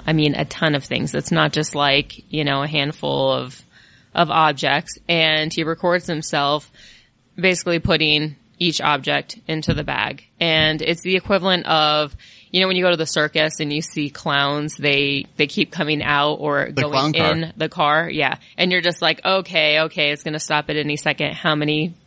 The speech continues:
Speaker 1: could they possibly pull out of this car or fit into this car?" This is how that video is.
Speaker 2: I just saw one of those the other day. It was, like,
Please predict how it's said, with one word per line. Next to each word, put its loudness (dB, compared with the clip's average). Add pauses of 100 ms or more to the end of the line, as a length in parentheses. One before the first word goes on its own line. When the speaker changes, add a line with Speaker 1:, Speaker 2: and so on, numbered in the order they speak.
Speaker 1:
could -4
they 2
possibly 0
pull -4
out 0
of -4
this -4
car 2
or 2
fit -2
into -4
this -4
car?" 0 (460)
This 0
is -4
how 0
that -6
video -8
is. -14 (240)
Speaker 2:
I 0
just 2
saw 4
one 2
of 0
those 0
the 4
other 4
day. 2
It -2
was, 0
like, 2